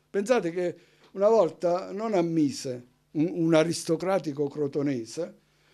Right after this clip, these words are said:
va bene, che è un po' arrogante, superbo, lo vide, e, e questo, insomma, fu poi la rovina della scuola di Crotone, per dire quanto ci si teneva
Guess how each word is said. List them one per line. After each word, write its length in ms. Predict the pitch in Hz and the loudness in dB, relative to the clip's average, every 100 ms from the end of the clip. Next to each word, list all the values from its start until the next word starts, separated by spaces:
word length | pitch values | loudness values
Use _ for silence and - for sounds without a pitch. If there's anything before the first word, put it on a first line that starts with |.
| _ - | _ -6
va 100 | 139 | 0
bene, 360 | 160 151 143 | 2 2 -2
che 420 | 131 147 135 131 | -6 -8 -6 -6
è 40 | 143 | -4
un 140 | 135 | -2
po' 140 | 127 160 | 2 4
arrogante, 640 | 135 131 156 160 123 123 | 4 2 2 0 -4 -8
superbo, 880 | - 123 170 127 117 120 120 131 127 | -8 0 2 2 -4 -12 -8 -8 -8
lo 140 | 127 | -8
vide, 480 | 135 131 123 202 262 _ - - | -8 -8 -6 -8 -8 _ -20 -20
e, 380 | - 214 202 202 | -8 -6 -2 -2
e 100 | 196 | -2
questo, 400 | 202 165 175 - | -2 -2 0 -2
insomma, 380 | 139 135 175 139 | -2 -2 -2 -2
fu 180 | - 139 | -2 2
poi 180 | 165 151 | 6 8
la 140 | 139 | 6
rovina 460 | 139 175 302 139 127 | 4 4 4 4 2
della 240 | 131 135 | 2 0
scuola 360 | - 147 139 127 | 2 2 2 2
di 120 | 127 | -4
Crotone, 580 | 131 131 131 123 123 123 | -6 -6 -6 -8 -8 -2
per 200 | 151 160 | -2 -2
dire 380 | 175 233 165 | -4 -2 -2
quanto 520 | - 220 233 220 190 156 | -2 -4 -2 -4 -6 -6
ci 300 | - 170 160 | -6 -6 -6
si 200 | 165 143 | -6 -4
teneva 600 | 180 220 247 135 113 | -2 0 0 -2 -6